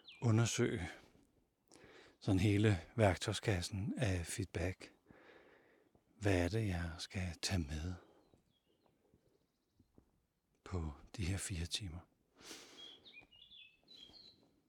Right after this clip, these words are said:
Der er en del teori omkring feedback, der handler om, at man giver feedback på tre områder.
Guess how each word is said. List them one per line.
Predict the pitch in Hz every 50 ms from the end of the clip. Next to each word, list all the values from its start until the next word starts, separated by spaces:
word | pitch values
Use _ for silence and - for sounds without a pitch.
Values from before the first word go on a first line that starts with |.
| _ _ _ _ - - _ _ _ _ _ _ _ _ _ _ _ - - - - - - - - - - - - - - - - - - -
Der | -
er | 101
en | 98
del | - - 120 156 185 - 90 87 - - - - -
teori | - 113 104 95 - 107 113 - 151
omkring | 110 110 - - - 104 117 - - -
feedback, | - - 113 - - 104 92 90 92 - - - - - - - -
der | - 110
handler | 90 101 101 95 92 92 95
om, | 92 92 87 110 - - - - - - _ _ - - - - - - - - - - - - _ _ _ _ _ -
at | - 92 85 82 80 80 95
man | 95 92 87
giver | - 92 87 87 90
feedback | - - - 95 - - 85 78 80 - _
på | - - 101 92 85 - - - - - -
tre | - - - 120 - 147
områder. | 98 90 87 85 92 98 98 95 95